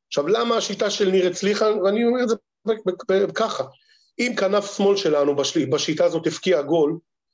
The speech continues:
וכנף ימין בישל גול, ב-, וזה בעצם, כשאתה משחק שלושה בלמים, אתה רוצה לקבל את ה-, את האימפקט מהכנפיים, אז אני חושב שזאת חותמת מעבר לזה שהפועל תל אביב, חוץ מאלן, מהמצב של אלן בהתחלה לא הגיע לאף מצב, אז ה-, אז הטקטיקה עבדה,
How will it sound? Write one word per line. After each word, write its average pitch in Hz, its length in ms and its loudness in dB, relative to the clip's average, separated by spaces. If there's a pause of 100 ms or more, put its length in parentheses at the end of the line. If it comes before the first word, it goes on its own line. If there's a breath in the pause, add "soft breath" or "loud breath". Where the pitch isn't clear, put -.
(160)
וכנף 175 480 -2
ימין 185 300 0
בישל 202 360 0
גול, 147 420 2 (360)
ב-, 131 400 2
וזה 147 280 2
בעצם, 175 520 0 (480)
כשאתה - 180 -2
משחק 135 240 -2
שלושה 202 340 0
בלמים, 220 340 0
אתה 226 80 0
רוצה 196 200 0
לקבל 233 320 0
את 233 100 -4
ה-, 226 260 -2
את 175 140 -2
האימפקט 247 460 -4
מהכנפיים, 233 680 0 (600)
אז 139 140 0
אני 156 80 0
חושב 202 180 0
שזאת 170 320 -2
חותמת 185 540 0
מעבר 190 420 4
לזה 165 240 0
שהפועל 160 360 -2
תל 165 60 2
אביב, 147 140 -6 (220)
חוץ 170 200 0
מאלן, 165 460 2
מהמצב 143 380 2
של 160 200 -2
אלן 170 160 0
בהתחלה 156 420 0
לא 170 140 2
הגיע 170 220 0 (520 loud breath)
לאף 214 260 0
מצב, 202 380 2
אז 180 120 0
ה-, 185 160 4
אז 165 160 0
הטקטיקה 208 580 0
עבדה, 165 360 -2